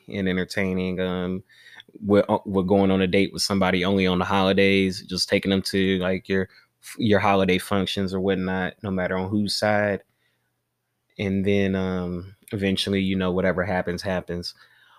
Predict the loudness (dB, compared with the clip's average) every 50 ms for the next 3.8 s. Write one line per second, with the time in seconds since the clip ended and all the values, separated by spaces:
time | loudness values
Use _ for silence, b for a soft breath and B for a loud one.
0 | b b -8 0 4 4 6 6 6 6 4 2 -2 _ _ _ _ _ _ _
1 | _ _ _ _ _ _ _ _ _ 2 6 6 6 6 6 4 4 4 6 4
2 | 4 2 0 -4 -8 _ _ _ _ _ _ _ _ _ _ _ _ _ _ _
3 | _ _ _ -6 -4 -2 0 2 4 4 4 4 4 2 0